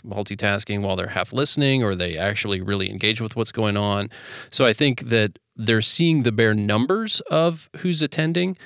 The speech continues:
but I think they're curious as to what the quality of that experience is and what impact it's having, which I think is a very important and very good question to be asking.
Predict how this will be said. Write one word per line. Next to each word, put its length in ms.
but 180
I 80
think 260
they're 160
curious 560
as 260
to 100
what 200
the 80
quality 480
of 80
that 160
experience 720
is 540
and 360
what 160
impact 380
it's 140
having, 420
which 180
I 40
think 120
is 100
a 60
very 280
important 600
and 80
very 180
good 120
question 280
to 60
be 140
asking. 480